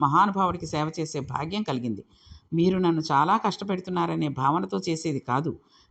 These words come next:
నేను పరమ సంతోషంతో ఇది నా భాగ్యంగా భావించి సేవ చేస్తాను. దూర్వాసో మహర్షికి అన్ని వేళపట్టన జరిగే విషయంలో మీరు బెంగ పెట్టుకోవద్దు. ఈ క్షణం నుండి ఆ బాధ్యత నాకు వదిలిపెట్టేయండి. ఇక నుండి నేనే స్వయంగా అన్నీ చూసుకుని దూర్వాసో మహర్షి ఆనందాన్ని పొందేటట్టుగా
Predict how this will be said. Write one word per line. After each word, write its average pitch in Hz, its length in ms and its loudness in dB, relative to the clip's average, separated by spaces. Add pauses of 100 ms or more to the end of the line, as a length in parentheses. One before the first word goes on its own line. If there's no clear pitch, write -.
నేను 165 220 2
పరమ 139 280 2
సంతోషంతో 220 640 0
ఇది 226 180 2
నా 185 120 6
భాగ్యంగా 165 540 0
భావించి 202 640 0 (260)
సేవ 175 260 2 (100)
చేస్తాను. 131 360 -4 (360)
దూర్వాసో 196 420 2
మహర్షికి 180 440 0 (100)
అన్ని 180 280 2
వేళపట్టన 175 520 0
జరిగే 156 280 -2
విషయంలో 170 580 -2
మీరు 185 200 0
బెంగ 135 220 -2
పెట్టుకోవద్దు. 143 580 -4 (440)
ఈ 226 140 6
క్షణం 226 420 2
నుండి 175 480 2
ఆ 165 120 6
బాధ్యత 185 380 0
నాకు 180 260 -2
వదిలిపెట్టేయండి. 147 680 -2 (360)
ఇక 156 140 0
నుండి 190 240 4
నేనే 196 340 4
స్వయంగా 180 400 0
అన్నీ 175 320 2
చూసుకుని 160 380 0
దూర్వాసో 185 420 0
మహర్షి 165 360 -2
ఆనందాన్ని 165 480 2
పొందేటట్టుగా 147 640 -2